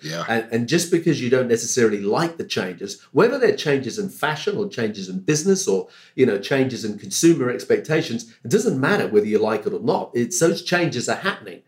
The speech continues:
Speaker 2: So we've always got to look for, well, where's the opportunity for me? How can I, what can I learn from this? What, how, how can I roll with the punches? 'Cause you're gonna get some, but what can I learn from this so that I come up smelling the roses?
Speaker 1: I agree. And I think a lot of people, especially, I, I know you're, you're a business guru and you really have a,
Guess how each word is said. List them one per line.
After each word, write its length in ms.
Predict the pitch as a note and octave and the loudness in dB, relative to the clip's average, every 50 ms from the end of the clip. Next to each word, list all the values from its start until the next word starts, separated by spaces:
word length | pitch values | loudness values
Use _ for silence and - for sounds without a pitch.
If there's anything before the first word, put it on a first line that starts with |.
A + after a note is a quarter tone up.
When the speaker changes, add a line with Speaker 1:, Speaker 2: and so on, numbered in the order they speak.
| _ - - | _ -20 -6
Speaker 2:
So 220 | - - C#3 B2+ B2+ | 0 2 4 4 4
we've 220 | C3 C#3 C3 C3+ | 4 2 0 0
always 200 | G#3+ B3+ C4+ - | 0 -2 -2 0
got 100 | - C#3 | 2 4
to 60 | B2 | 4
look 320 | A2+ A#2+ C3+ C#3 C#3 C3+ - | 6 6 4 4 4 2 2
for, 340 | - C3 B2 B2 A#2+ - - _ _ | 4 6 6 6 4 -2 -8 _ _
well, 120 | - A#2+ A#2+ | 0 2 4
where's 180 | E3 G3+ G3+ D#3+ | 6 4 4 4
the 80 | D3 | 2
opportunity 720 | D#3 D3+ - - - - - D3+ C#3+ C3+ - - A2 G2 | 2 2 0 -4 -10 -2 2 2 2 2 2 -2 -6 -8
for 120 | F#2+ - G2+ | -6 -4 -4
me? 220 | G2 F#2 E2+ E2 | -4 -4 -6 -6
How 200 | - C#3 C#3+ D#3 | -4 -4 -4 -4
can 180 | D3+ - D3 C3+ | -4 -2 -2 0
I, 160 | A#2+ A2+ A2 - - _ _ | 0 0 -2 -4 -10 _ _
what 140 | - D#3+ E3 | 2 2 4
can 120 | - G3+ | 4 4
I 40 | E3 | 4
learn 340 | C3+ B2 B2 B2 B2 B2+ B2 | 4 4 4 2 2 0 -2
from 160 | - G#2+ F#2+ | -2 -4 -2
this? 200 | - - - - | -2 -4 0 2
What, 120 | C3+ C3 A#2+ | 2 2 2
how, 120 | C3+ C3+ | -2 -4
how 160 | - C3 F#3 | -2 -2 -2
can 160 | G#3+ - F3 | 0 2 2
I 80 | D3 C3 | 2 2
roll 260 | B2+ C3 E3+ G3+ A3 | 4 4 6 6 6
with 120 | G3+ C#3+ B2 | 6 4 2
the 80 | A#2 | 0
punches? 420 | - - C3 C3 C3+ - A3+ - - | -4 -4 -6 -6 -4 -4 -6 -8 -6
'Cause 180 | - A2+ F#2+ | -6 -6 -2
you're 100 | G#2+ B2+ | 0 2
gonna 140 | C3 G#2+ F#2+ | 2 2 2
get 220 | - D#3 E3+ - | 2 0 0 2
some, 340 | - - G2+ - - F3+ - - _ - - _ - | 0 0 0 -2 -4 -8 -14 -18 _ -20 -16 _ 2
but 200 | - C#3 B2+ B2+ | 2 2 2 0
what 200 | C3 E3+ F#3+ - | 0 -2 0 0
can 120 | F#3+ F#3 | 0 0
I 80 | D3+ C3+ | 4 4
learn 320 | C3 C3+ C#3+ D3+ D#3 D3+ | 6 6 6 6 4 4
from 200 | D3+ C3+ A2 G2 | 0 -2 -2 0
this 180 | G2+ A2 - - | 0 -2 0 0
so 100 | - B2+ G2 | 0 0 0
that 100 | A2+ A#2 | 0 0
I 140 | A#2+ A#2+ | 0 -2
come 240 | A#2 - A#2+ G#2+ G#2+ | -2 -2 -4 -4 -4
up 100 | G#2+ - | -4 -4
smelling 300 | - - B2+ A2+ G#2+ G#2 | -6 -2 -2 0 0 0
the 60 | G2 G2 | 0 2
roses? 500 | G#2 G#2+ G#2+ G#2 G2+ - - - - - - | 2 2 2 0 -2 -2 -8 -14 -14 -4 0
Speaker 1:
I 180 | C3 C#3+ D#3 D3+ | 2 4 4 4
agree. 540 | G#2+ F#2 F#2+ F#2 G#2 A#2+ B2 A#2 G#2 G2 | 2 2 -2 0 4 6 6 8 8 8
And 100 | G#2 G#2 | 6 6
I 140 | A#2+ A#2+ A#2+ | 4 2 0
think 260 | A#2 - E3 F3+ D#3+ | 0 2 2 2 2
a 60 | - G#2 | 2 2
lot 220 | G#2 A2 A#2+ C#3+ | 2 4 4 4
of 120 | D3 B2+ - | 2 0 2
people, 320 | - C3 C3 C3 - G#2 | 2 2 2 4 2 0
especially, 640 | A2 - - - - D#3 D3+ - - C#3+ A#2 A2+ A2 | 2 2 2 2 2 2 2 2 2 4 4 4 4
I, 200 | A2 A#2+ B2 A#2+ A#2 | 4 2 0 0 0
I 180 | A2+ C3 C3 | 2 4 4
know 200 | C3 C3 C#3+ C#3 | 4 6 6 4
you're, 340 | B2+ A2+ A#2 C3+ D3 A#2+ G#2 | 4 4 2 0 0 0 2
you're 220 | B2 D#3 F3+ D#3+ A2 | 4 4 4 4 4
a 40 | F#2+ | 2
business 480 | - D#3+ D3+ D3 - - A2 G2+ - | 2 2 2 2 2 0 0 0 0
guru 460 | - - D3+ E3 F3 D3 A#2+ A2 - - | 2 4 6 6 6 8 6 6 6 4
and 120 | A2 B2 | 4 4
you 120 | C#3+ E3+ F3+ | 4 4 4
really 360 | C#3+ C#3+ E3+ F3+ D3+ A#2+ A2 | 6 4 4 6 6 4 4
have 260 | G#2 B2+ D3 D3 - | 4 2 0 0 0
a, 180 | G#2+ G2 F#2+ | 0 -2 -2